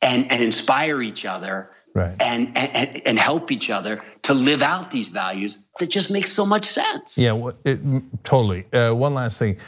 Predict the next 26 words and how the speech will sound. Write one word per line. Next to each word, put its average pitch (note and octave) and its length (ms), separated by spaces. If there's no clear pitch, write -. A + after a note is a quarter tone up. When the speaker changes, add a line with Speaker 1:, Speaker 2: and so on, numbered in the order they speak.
Speaker 2:
Your B2+ 100
podcast D3 840
is B2 160
called A2+ 280
"Humanize A2 580
Me." F#2 300
What A#2+ 160
do C3+ 60
you C3 40
do C3 120
on A#2 100
the G#2 40
podcast? G2 600
Speaker 1:
You C#3+ 60
know, D3+ 180
I C3 80
talk D3 380
to - 80
scientists, D3 880
I A#2 100
talk B2 420
to A#2+ 400
activists, B2+ 840
I A#2+ 140
talk - 480
to - 120